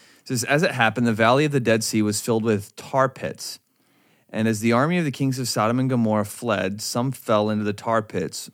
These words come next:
while the rest escaped into the mountains." The victorious invaders then plundered Sodom and Gomorrah and headed for home, taking with them all the spoils of war and the food supplies. They also captured Lot, Abram's nephew, who lived in Sodom, and carried off everything he owned.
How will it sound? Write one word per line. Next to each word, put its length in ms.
while 140
the 100
rest 320
escaped 600
into 180
the 80
mountains." 600
The 40
victorious 520
invaders 560
then 180
plundered 440
Sodom 340
and 100
Gomorrah 440
and 120
headed 300
for 140
home, 440
taking 340
with 140
them 180
all 160
the 80
spoils 460
of 100
war 320
and 100
the 60
food 240
supplies. 640
They 60
also 180
captured 440
Lot, 400
Abram's 340
nephew, 520
who 100
lived 240
in 80
Sodom, 420
and 160
carried 320
off 300
everything 500
he 180
owned. 320